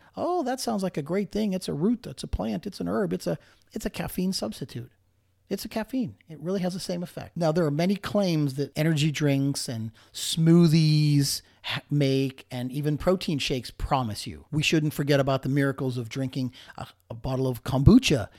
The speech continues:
every morning because it's got so many health benefits for us. This is where things get real tough, and we need to get very skeptical. And that is my recommendation. Begin with a skeptical approach to all of these things. And I move slowly to acceptance of this new thing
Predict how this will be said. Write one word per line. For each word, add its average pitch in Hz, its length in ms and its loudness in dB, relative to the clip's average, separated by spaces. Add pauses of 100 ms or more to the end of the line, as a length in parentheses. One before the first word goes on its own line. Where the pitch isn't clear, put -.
(140)
every 147 280 2
morning 131 440 0
because 123 320 -6
it's 120 180 -8
got 127 220 -6
so - 160 -2
many 135 140 0
health 123 260 -2
benefits 120 360 -8
for 113 240 -12
us. - 340 -14
This 170 180 -2
is 185 100 0
where 185 100 4
things 151 300 0
get 131 160 -4
real 143 540 2
tough, - 480 -14
and 131 160 -10
we 131 80 -6
need 131 160 -6
to - 80 -16
get 123 160 -12
very 127 240 -12
skeptical. - 680 -14
And 170 140 4
that 185 140 8
is 170 100 2
my 165 140 6
recommendation. 143 760 0
Begin 190 460 2
with 160 260 0
a 135 80 -8
skeptical - 680 -2
approach 131 540 -2
to - 60 -8
all 131 220 -6
of 123 60 -8
these 120 180 -10
things. 98 480 -16 (460)
And 135 260 -8
I 160 160 -2
move 147 320 2
slowly 180 1000 0
to - 160 -6
acceptance 160 580 -4
of 139 160 -6
this 139 220 -4
new 143 240 0
thing 127 400 -10